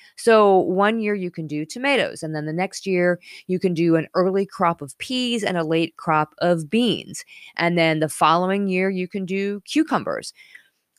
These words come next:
All of these crops can use a fence as a trellis, and only the tomatoes actually need to be tied to it. The others will find their way on their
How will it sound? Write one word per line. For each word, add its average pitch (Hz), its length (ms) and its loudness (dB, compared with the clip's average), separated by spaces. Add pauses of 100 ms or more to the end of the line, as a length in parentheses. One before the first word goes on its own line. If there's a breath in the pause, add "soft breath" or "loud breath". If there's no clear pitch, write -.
All 202 160 6
of 262 100 4
these 277 180 0
crops 262 400 0
can 196 240 -6
use 214 480 -4
a 175 120 -4
fence 214 540 -4
as 175 220 -4
a 165 40 -8
trellis, 185 680 -2 (360 loud breath)
and 202 200 0
only 330 280 0
the 262 120 -6
tomatoes 208 640 0
actually 170 420 -4
need 170 240 -6
to 160 60 -10
be 147 200 -8
tied 180 520 -2
to 104 160 -8
it. - 100 -12
The - 160 -8
others 226 320 2
will 185 100 2
find 170 400 0
their 156 160 4
way 160 300 2
on 147 240 -6
their 135 220 -8